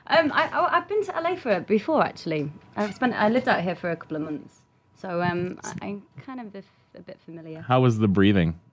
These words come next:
Speaker 2: when you left L A? Were you like, "Oh my God, there's actually air outside of L A"?
Speaker 1: Yeah.
Speaker 2: 'Cause what you're not, you don't know it when you're here, but when you go somewhere else and you inhale, you're like,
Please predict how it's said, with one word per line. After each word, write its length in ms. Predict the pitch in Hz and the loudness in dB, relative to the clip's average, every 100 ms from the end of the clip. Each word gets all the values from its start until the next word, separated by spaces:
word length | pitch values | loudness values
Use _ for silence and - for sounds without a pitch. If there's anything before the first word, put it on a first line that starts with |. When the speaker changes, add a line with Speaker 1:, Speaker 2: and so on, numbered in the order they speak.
| _ - | _ -6
Speaker 2:
when 140 | 95 | -2
you 100 | 92 | 0
left 260 | 92 95 - | 0 -2 -2
L 160 | 87 87 | -2 -2
A? 120 | 82 | -2
Were 60 | 87 | -2
you 80 | |
like, 160 | 87 90 | -2 -2
"Oh 80 | 160 | 0
my 120 | 165 | 2
God, 320 | 160 185 127 98 | 4 4 2 2
there's 180 | 101 | 0
actually 380 | 107 110 - 104 | -2 -4 0 0
air 260 | 110 123 98 | 2 4 4
outside 380 | 82 - 90 85 | 2 0 2 2
of 80 | 87 | 2
L 140 | 85 | 2
A"? 160 | 82 82 _ _ - | 0 -2 _ _ -14
Speaker 1:
Yeah. 420 | 214 311 233 151 - | -10 -6 -8 -4 0
Speaker 2:
'Cause 100 | 139 | 2
what 100 | 165 | 4
you're 120 | 175 | 4
not, 180 | 214 165 | 2 2
you 100 | 208 | 0
don't 160 | 190 | 2
know 300 | 135 143 226 | 2 4 4
it 100 | 233 | 2
when 120 | 180 | 2
you're 120 | 165 135 | 2 2
here, 460 | - 180 85 90 110 _ _ _ _ | 2 2 2 0 -6 _ _ _ _
but 100 | - | 0
when 140 | 113 117 | 4 4
you 140 | 113 | 4
go 340 | 104 95 127 160 | 2 0 2 2
somewhere 360 | - 147 123 | 2 2 4
else 320 | 113 143 101 - | 4 2 2 -2
and 160 | 98 | -2
you 220 | 98 95 - | 0 0 0
inhale, 540 | 147 147 95 76 80 | 2 2 2 0 0
you're 100 | 90 | 2
like, 200 | 87 | 2